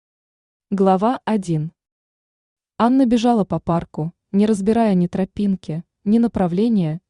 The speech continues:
не чувствуя под собой ног. Только страх, переходящий в ужас, гнал ее вперед,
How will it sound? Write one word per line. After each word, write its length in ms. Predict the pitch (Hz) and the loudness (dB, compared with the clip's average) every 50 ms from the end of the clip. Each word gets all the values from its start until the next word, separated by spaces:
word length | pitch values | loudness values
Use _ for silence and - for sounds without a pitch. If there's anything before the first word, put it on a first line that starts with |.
| _ _ | _ _
не 160 | 185 185 185 | 0 0 0
чувствуя 460 | - - - 202 - - - 180 170 | 0 -2 -6 -6 -6 -4 -4 -4 -4
под 180 | - - 165 - | -4 -6 -10 -10
собой 340 | - - 160 143 160 156 151 | -8 -8 -6 -4 -2 -2 -2
ног. 360 | 151 143 147 - - - _ _ _ _ _ _ _ _ _ _ _ _ _ _ _ _ _ _ _ _ _ _ _ | -2 -2 -4 -6 -10 -20 _ _ _ _ _ _ _ _ _ _ _ _ _ _ _ _ _ _ _ _ _ _ _
Только 260 | _ 220 208 - - 202 | _ 0 0 2 -2 -4
страх, 480 | - - - 233 247 269 - - _ _ _ _ _ _ | -4 -4 -2 0 0 0 -2 -8 _ _ _ _ _ _
переходящий 680 | - 196 185 190 - 208 190 190 202 202 - - - 185 | 0 0 0 0 0 -2 0 0 0 -2 -2 -2 -2 -2
в 100 | 165 190 | 0 0
ужас, 400 | 247 226 202 180 - - - _ _ _ _ _ _ _ | -2 0 -2 -4 -4 -6 -16 _ _ _ _ _ _ _
гнал 340 | 196 180 196 208 233 262 240 | -2 2 2 4 4 2 2
ее 160 | 226 220 226 | 2 0 0
вперед, 580 | - - _ 233 226 196 160 147 - _ - | 0 -2 _ 0 0 0 0 -2 -4 _ -20